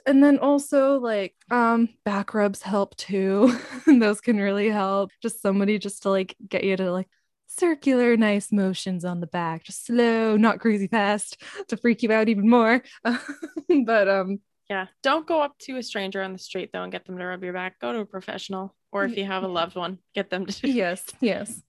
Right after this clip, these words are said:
Speaker 1: yes, exactly. <laughs> Yeah, no, don't go to the local bus stop and be like, "Hey."
Speaker 2: No. Don't go searching for that shit.
Speaker 1: Also,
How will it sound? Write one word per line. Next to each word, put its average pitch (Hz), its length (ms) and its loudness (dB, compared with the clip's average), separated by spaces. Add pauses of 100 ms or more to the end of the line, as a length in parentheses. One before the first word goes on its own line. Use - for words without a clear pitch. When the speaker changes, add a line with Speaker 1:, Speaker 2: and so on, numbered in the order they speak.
Speaker 1:
yes, - 340 -12
exactly. 196 640 -2
<laughs> - 40 -20 (260)
Yeah, 330 220 4
no, 277 200 2 (320)
don't 320 140 4
go 277 100 4
to 262 80 4
the 220 200 -2
local 208 300 0
bus 175 240 -4
stop 180 400 0
and 220 140 0
be 262 60 4
like, 285 160 2
"Hey." 330 300 2
Speaker 2:
No. 175 200 -2 (880)
Don't 247 140 -2
go 311 100 0
searching 247 400 -4
for 202 100 -4
that 180 200 -4
shit. - 300 -6 (340)
Speaker 1:
Also, 254 500 0